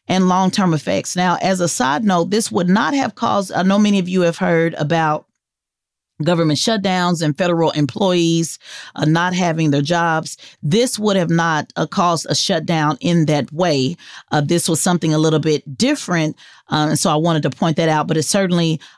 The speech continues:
uh, would have and could have affected many of us in our everyday life. So let me get to the food stamp benefits, because that was what, you know, a lot of people had questions on. And in short, uh, the current law requires, uh,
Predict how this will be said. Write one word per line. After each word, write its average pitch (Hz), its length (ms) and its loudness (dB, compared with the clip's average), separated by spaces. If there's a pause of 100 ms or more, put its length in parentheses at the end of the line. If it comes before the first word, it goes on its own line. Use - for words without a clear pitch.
(120)
uh, 156 60 2
would 160 240 2
have 156 260 -2
and 156 180 0
could 202 180 0
have 160 200 0
affected 151 480 -2
many 170 280 2
of 151 120 -2
us 147 240 0
in 147 80 -4
our 151 220 0
everyday 143 680 0
life. 139 540 -2 (300)
So 214 300 0
let 233 200 2
me 254 100 4
get 214 180 -2
to 202 100 -6
the 175 80 0
food 196 240 0
stamp 185 260 -2
benefits, 185 400 0
because 165 320 -2
that 175 180 0
was 165 140 -2
what, 170 260 -2
you 170 80 -4
know, 165 120 2
a - 0 -
lot 165 240 2
of 165 60 -8
people 170 200 -2
had 160 160 0
questions 180 540 0
on. 165 320 0 (400)
And 185 320 0
in 165 160 2
short, 226 560 0
uh, 160 160 -2
the 165 80 -2
current 320 420 0
law 165 280 2
requires, 165 920 -2 (300)
uh, 156 100 0